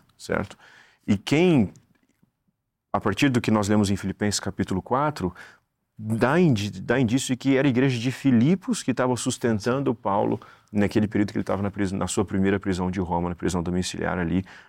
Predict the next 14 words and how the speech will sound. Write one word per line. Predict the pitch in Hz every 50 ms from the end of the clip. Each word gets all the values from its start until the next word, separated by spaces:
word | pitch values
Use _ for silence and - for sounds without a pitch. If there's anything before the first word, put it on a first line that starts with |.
| _ _
ou | - 101 104
mesmo | 101 101 113 113 123
em | 117
Cesareia, | - - 123 117 131 120 98 90 95 95 95 90 - - _ _
se | - - 98
fosse | 90 - - 90 92 - - 90 85 -
o | 85 95
caso | - - 87 87 90 85
de | 92
estar | 87 - 82 87
em | 92
Cesareia, | - - 92 90 98 87 85 - - - - -
né? | - 92
Então, | 95 - 117 -